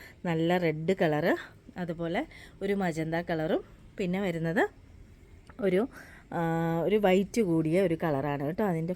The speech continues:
ഫ്ലവർ ഇപ്പം ഇല്ല. നമുക്ക് ഇതാണ് കേട്ടോ പ്ലാന്റ് വരുന്നത്. ഇതാണ് ആ കളർ വരുന്നത്. അങ്ങനെ മൂന്ന് കളേഴ്സിൻ്റെ കോംബോയാണ് കൊടുക്കുന്നത്. മൂന്ന് കളേഴ്സ് കൊറിയർ ചാർജ് ഉൾപ്പെടെ നാനൂറായിരിക്കും കേട്ടോ, ഫോർ ഹൺഡ്രഡ് ആയിരിക്കും റേറ്റ് വരുന്നത്. ഇതാണ് കേട്ടോ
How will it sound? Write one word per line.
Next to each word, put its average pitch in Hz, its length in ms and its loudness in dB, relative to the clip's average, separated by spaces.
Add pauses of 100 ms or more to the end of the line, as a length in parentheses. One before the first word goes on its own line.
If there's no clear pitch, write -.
ഫ്ലവർ 170 360 0 (220)
ഇപ്പം 180 200 -4
ഇല്ല. 151 120 -2 (240)
നമുക്ക് 170 280 -4 (140)
ഇതാണ് 180 300 0
കേട്ടോ 175 220 -2
പ്ലാന്റ് 147 340 -2
വരുന്നത്. 143 280 -4 (100)
ഇതാണ് 156 340 -2
ആ - 20 -6 (100)
കളർ 143 320 -2
വരുന്നത്. 151 380 -2 (680)
അങ്ങനെ 185 200 0 (120)
മൂന്ന് 208 240 2
കളേഴ്സിൻ്റെ 180 500 2
കോംബോയാണ് 160 500 2
കൊടുക്കുന്നത്. 160 420 -2 (140)
മൂന്ന് 185 240 0
കളേഴ്സ് 170 400 0
കൊറിയർ 170 360 0
ചാർജ് 180 280 -2
ഉൾപ്പെടെ 165 340 0 (320)
നാനൂറായിരിക്കും 170 720 -2
കേട്ടോ, 285 140 0 (140)
ഫോർ 160 140 -2 (100)
ഹൺഡ്രഡ് 165 300 -2
ആയിരിക്കും 143 300 -4 (600)
റേറ്റ് 165 280 2
വരുന്നത്. 160 300 2 (160)
ഇതാണ് 170 320 0
കേട്ടോ 254 180 0